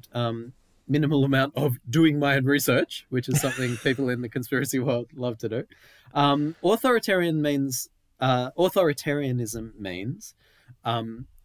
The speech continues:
Speaker 1: total political control of the state is put in the hands of a single figure.
Speaker 2: Mm-hmm.
Speaker 1: Right?
Speaker 2: Yep.
Speaker 1: Then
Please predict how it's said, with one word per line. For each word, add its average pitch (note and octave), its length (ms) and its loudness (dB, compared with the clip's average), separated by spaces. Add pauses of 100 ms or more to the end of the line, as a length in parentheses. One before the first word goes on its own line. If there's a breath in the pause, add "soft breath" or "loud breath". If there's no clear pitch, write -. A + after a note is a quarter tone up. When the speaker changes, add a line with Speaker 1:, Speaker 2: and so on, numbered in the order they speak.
(140)
Speaker 1:
total F3 760 -2
political C#3 840 -4 (380)
control B2 540 -4
of - 140 -12
the A2 80 -8
state - 760 -4 (400)
is A#2+ 160 -2
put - 340 -4
in B2 160 -4
the A2 80 -10
hands G#2 480 -10 (100)
of G#2 240 -6 (680)
a G#2+ 80 -6
single G#2+ 320 -4
figure. - 320 -14 (720)
Speaker 2:
Mm-hmm. F#2 240 -6 (880)
Speaker 1:
Right? G#2+ 260 -6 (680)
Speaker 2:
Yep. G2 220 -6 (520 loud breath)
Speaker 1:
Then C3+ 380 0